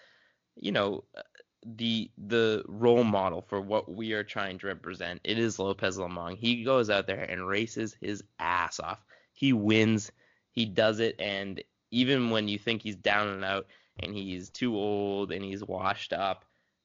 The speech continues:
nope, he's still there representing U S A. Uh, I, I just, he is, he's the guy. When I think of U S distance running right now, I think Lopez Lomong. So he's gonna be,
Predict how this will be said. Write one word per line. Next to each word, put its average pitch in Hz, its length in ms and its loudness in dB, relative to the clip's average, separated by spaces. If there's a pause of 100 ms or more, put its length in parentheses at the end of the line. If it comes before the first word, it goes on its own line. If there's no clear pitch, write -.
nope, 104 360 -4 (100)
he's 113 260 -4
still 123 440 6
there 98 400 2 (580)
representing 110 680 0
U 95 180 -8
S 101 220 -10
A. 98 260 -8 (460)
Uh, 90 240 -6 (240)
I, - 80 -10 (160)
I 123 100 0
just, 135 340 -4
he 143 240 2
is, 113 380 -2 (220)
he's 135 280 0
the 127 80 0
guy. 92 320 0
When 110 120 -4
I 123 80 0
think 135 180 -6
of 107 160 -2
U 113 300 -2
S 110 180 -2
distance 104 520 -8
running 110 240 -4
right 107 200 -4
now, 101 280 -4 (340)
I 107 120 2
think 110 240 -4
Lopez 98 420 -4
Lomong. 92 380 -8
So 95 100 -10
he's 131 180 -4
gonna 156 160 -6
be, 139 180 -6